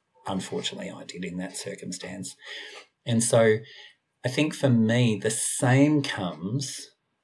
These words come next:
when we think of pr-, the prophetic. We go, "Oh, that person's got a gift on their life.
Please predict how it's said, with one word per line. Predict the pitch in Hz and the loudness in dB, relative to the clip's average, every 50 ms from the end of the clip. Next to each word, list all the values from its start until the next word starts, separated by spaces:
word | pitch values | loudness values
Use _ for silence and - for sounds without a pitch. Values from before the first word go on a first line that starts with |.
| _ _ | _ _
when | 117 107 95 95 95 | -4 -2 0 0 0
we | 95 95 | 0 0
think | 95 - 101 95 92 - | -2 -4 -8 -8 -6 -6
of | 98 - - _ - | -6 -6 -8 _ -20
pr-, | - - - - 127 - - | -20 -14 -10 -10 -10 -8 -8
the | - 101 | -10 -10
prophetic. | - - 104 - - - - 95 - - 71 - - - - - _ _ _ _ _ _ _ _ _ - - _ | -6 -6 -6 -6 -6 -6 -6 -6 -6 -6 -8 -8 -10 -16 -20 -20 _ _ _ _ _ _ _ _ _ -20 -16 _
We | - 113 110 | -4 -4 -2
go, | 101 - 101 98 98 92 92 92 - _ _ _ _ _ - - | 0 2 2 2 2 2 0 -4 -10 _ _ _ _ _ -4 0
"Oh, | 95 95 92 87 90 | 2 2 2 2 2
that | 101 113 - | 0 2 4
person's | - 117 101 - 107 98 | 4 2 2 2 0 -4
got | - - 92 90 | -4 -4 -6 -6
a | |
gift | - 104 104 - - 123 | -6 -6 -4 -2 0 0
on | 110 104 | 0 0
their | 101 95 | -2 -4
life. | 87 - - - - - - - | -6 -6 -10 -12 -14 -16 -18 -20